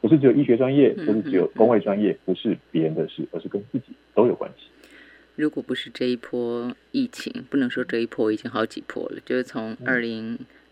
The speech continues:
Speaker 2: 一九年年底啊，其实在台湾大家比较真的深切感受到是从二零二零年年初，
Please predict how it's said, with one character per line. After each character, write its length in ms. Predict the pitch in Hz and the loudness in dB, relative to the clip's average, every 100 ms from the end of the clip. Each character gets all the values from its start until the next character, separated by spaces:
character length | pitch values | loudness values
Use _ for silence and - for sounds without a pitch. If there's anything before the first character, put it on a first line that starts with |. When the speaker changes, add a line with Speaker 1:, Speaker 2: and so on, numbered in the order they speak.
| _ - | _ -4
Speaker 2:
一 220 | 156 156 | -4 -4
九 300 | - - - | 0 0 0
年 260 | 104 104 107 | -6 -6 -8
年 240 | 104 110 - | -8 -8 -8
底 220 | - - | -8 -8
啊， 160 | 117 - | -12 -6
其 160 | 135 | -4
实 160 | - 110 | -2 -2
在 180 | - 113 | -2 -4
台 200 | - 110 | -4 -6
湾 180 | 110 | -4
大 80 | 117 | -6
家 60 | 117 | -6
比 100 | - | -6
较 160 | 123 | -6
真 220 | - 117 117 | -4 -2 -2
的 80 | |
深 200 | 113 120 | 0 -2
切 140 | 120 - | -2 -6
感 160 | - | -8
受 160 | - 110 | -8 -8
到 140 | 104 | -8
是 120 | 104 104 | -12 -14
从 160 | 113 | -12
二 120 | 110 107 | -10 -10
零 220 | 101 - | -10 -12
二 160 | - 123 | -8 -8
零 240 | 101 101 | -8 -12
年 160 | 104 101 | -12 -12
年 180 | - 104 | -12 -12
初， 240 | - - | -10 -10